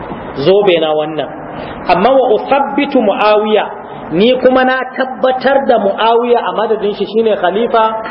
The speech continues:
kamar yanda na mai da zobe nan na tabbatar da shi.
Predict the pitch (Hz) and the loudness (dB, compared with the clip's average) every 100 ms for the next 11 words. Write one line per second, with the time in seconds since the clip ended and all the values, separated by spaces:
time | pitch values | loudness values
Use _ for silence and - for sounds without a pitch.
0 | - - 185 202 226 240 254 214 196 202 | -10 0 2 4 4 2 2 0 2 0
1 | 208 233 233 208 165 196 214 202 180 185 | 0 -2 0 -2 0 0 2 0 -2 -2
2 | 185 180 190 - 190 190 190 156 - | -2 0 -2 2 2 2 2 -2 -2